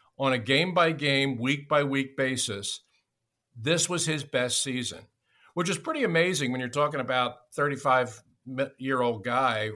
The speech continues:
five-time Pro Bowl guy, five-time All-Pro, who had his best season in his mid-thirties. Um, but I, I think that's true. He was that good. Um, and so it's not like you're talking about a guy who's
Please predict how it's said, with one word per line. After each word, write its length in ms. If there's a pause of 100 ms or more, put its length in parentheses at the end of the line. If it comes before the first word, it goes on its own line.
five-time 520
Pro 260
Bowl 340
guy, 280
five-time 580
All-Pro, 680 (400)
who 140
had 200
his 200
best 360
season 440
in 100
his 180
mid-thirties. 920 (380)
Um, 500
but 140
I, 180
I 100
think 240
that's 260
true. 320
He 160
was 260
that 300
good. 400 (460)
Um, 400 (240)
and 400
so 180
it's 140
not 240
like 160
you're 80
talking 260
about 180
a 120
guy 320
who's 400